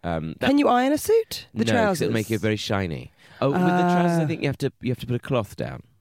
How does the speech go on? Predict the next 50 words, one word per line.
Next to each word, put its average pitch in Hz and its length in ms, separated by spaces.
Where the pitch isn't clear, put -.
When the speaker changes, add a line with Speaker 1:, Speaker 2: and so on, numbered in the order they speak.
Speaker 1:
That's - 220
what - 80
I 55 60
think - 380
they - 100
do. - 120
Speaker 2:
Uh, 196 200
do 233 100
you 247 80
just 233 140
take 240 120
it 220 40
to 240 80
be - 20
dry 240 180
cleaned? 160 440
Speaker 1:
Mm. 110 340
But 131 80
I 139 40
don't 175 180
know 156 80
what, 151 220
what 135 260
alchemy 147 480
they 160 120
Speaker 2:
Fancy. 147 80
Speaker 1:
perform 185 240
Speaker 2:
Very 226 200
Speaker 1:
there. 220 120
Speaker 2:
fancy. 220 500
Speaker 1:
Who 131 100
knows 135 320
what 139 100
a 135 40
dry 139 200
cleaner 131 300
actually 127 300
does? 139 240
Speaker 2:
I - 20
love 208 160
the 196 80
smell 208 220
of 175 60
a - 20
dry 156 180
cleaners. 143 400
Speaker 1:
So - 320
do 92 160
I, 175 160
but 117 160